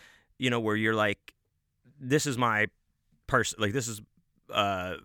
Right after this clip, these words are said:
someone, it doesn't matter, like, what they do, I love them regardless. Uh, even if I have to tough, give them tough love or whatever."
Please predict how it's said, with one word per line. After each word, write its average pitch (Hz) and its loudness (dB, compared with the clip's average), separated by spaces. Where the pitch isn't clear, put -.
someone, 113 0
it 95 -4
doesn't 110 -2
matter, 98 -4
like, 90 -10
what 117 -2
they 104 -2
do, 98 -4
I 87 -6
love 95 -6
them 87 -10
regardless. 90 -10
Uh, 92 0
even 113 0
if 107 -2
I 110 4
have 101 2
to 107 -6
tough, - -6
give 104 -2
them 95 -4
tough 98 -6
love 98 -2
or 85 -8
whatever." 98 -4